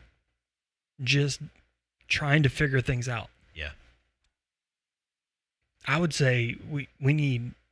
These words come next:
Speaker 1: about a quarter of the churches that we have now.
Speaker 2: Yeah. The, the second you start treating your church like a country club is where you've got it all wrong.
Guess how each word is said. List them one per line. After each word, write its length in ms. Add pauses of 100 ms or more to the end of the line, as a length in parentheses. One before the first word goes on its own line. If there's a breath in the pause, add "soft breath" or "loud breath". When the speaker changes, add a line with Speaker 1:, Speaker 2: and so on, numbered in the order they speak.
(220)
Speaker 1:
about 240
a 80
quarter 480
of 100
the 100
churches 380
that 140
we 120
have 160
now. 180 (280)
Speaker 2:
Yeah. 140 (1120 loud breath)
The, 140 (560)
the 100
second 400
you 140
start 340 (560)
treating 360
your 140
church 440
like 140
a 120 (360)
country 280
club 400 (480)
is 160
where 160
you've 200
got 140
it 80
all 420
wrong. 360